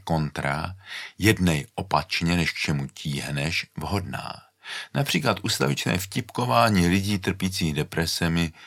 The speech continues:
působí časem poněkud únavně. Tomu, co se v nás takovým způsobem hlásí a tolik se brání našim pokusům o únik, kompenzaci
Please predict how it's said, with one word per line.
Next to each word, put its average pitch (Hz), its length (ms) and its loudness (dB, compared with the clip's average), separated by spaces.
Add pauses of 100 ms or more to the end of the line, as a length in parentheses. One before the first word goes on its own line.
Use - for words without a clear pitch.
(300)
působí 78 560 -2 (120)
časem 73 680 -2
poněkud 69 460 -4 (220)
únavně. 69 560 -10 (800)
Tomu, 160 380 4 (100)
co 123 160 0
se 120 140 2
v 92 60 2
nás 113 240 4
takovým 113 380 0
způsobem - 540 -2
hlásí 87 760 2
a 80 60 2
tolik 113 280 -4
se 92 140 0
brání 120 600 4
našim 95 320 2
pokusům 113 500 -2
o 67 240 -6
únik, 110 640 2 (400)
kompenzaci 113 1000 0